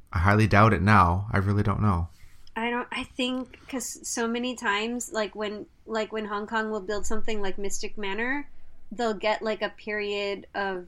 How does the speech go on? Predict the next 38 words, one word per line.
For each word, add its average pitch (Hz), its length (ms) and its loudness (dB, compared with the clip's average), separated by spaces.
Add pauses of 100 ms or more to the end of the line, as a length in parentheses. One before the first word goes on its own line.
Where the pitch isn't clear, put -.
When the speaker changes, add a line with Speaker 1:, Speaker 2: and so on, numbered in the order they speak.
(100)
Speaker 2:
like, 196 280 -8
excluvi-, 196 580 -6 (180)
exclusivity, 196 920 -2 (460)
like, 202 180 -2
maybe, 196 280 -4
like, 190 240 -4
five 185 220 -2
years 190 280 -4
or 190 100 -6
so. 190 300 -6
So - 320 -6
I 208 180 -2 (160)
feel 311 420 0
like 185 680 -4 (680)
if 233 200 -2
they're 220 160 -4
getting 208 560 -6
Frozen 202 500 -4
Land, 254 480 -4
they're 202 240 -4
gonna 208 240 -6
want 190 320 -4 (120)
that 175 380 0 (680)
to 196 120 -6
be 180 220 -2
exclusive 185 720 -8
to 190 100 -10
their 175 160 -8
park 175 400 -10 (240)
for, 196 160 -6
like, 185 220 -4
at - 120 -8
least 190 380 -6
a - 20 -10
certain 185 300 -4
amount 170 240 0
of 170 80 -4
time. 240 540 -6